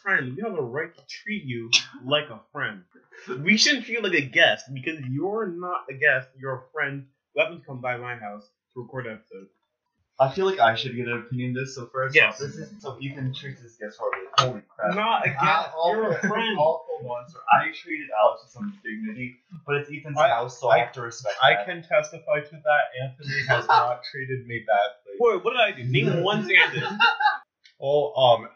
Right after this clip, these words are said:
Speaker 3: I'd say everything that gets cut out in this podcast, which is a large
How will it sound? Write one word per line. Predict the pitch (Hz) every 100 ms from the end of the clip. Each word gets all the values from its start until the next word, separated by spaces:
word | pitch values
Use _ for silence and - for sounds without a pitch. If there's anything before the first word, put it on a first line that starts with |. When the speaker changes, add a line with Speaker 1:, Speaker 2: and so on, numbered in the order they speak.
| _
Speaker 3:
I'd | 135 147
say | - 160 151
everything | 143 143 165 - 165 139
that | 127
gets | 104 117 -
cut | - 131 120 110
out | 107 104 - 110
in |
this | 104 95 - 104
podcast, | 92 92 - 101 92 - - 98 107
which | 123 127
is | 127
a | 104
large | 101 110 117 110 -